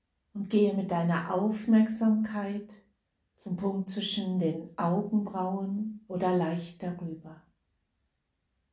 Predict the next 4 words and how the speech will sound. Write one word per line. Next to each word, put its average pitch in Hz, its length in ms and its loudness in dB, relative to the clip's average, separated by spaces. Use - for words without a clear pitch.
Halte 180 240 -2
deine 180 360 2
Konzentration 190 1500 -2
dort, 214 420 -6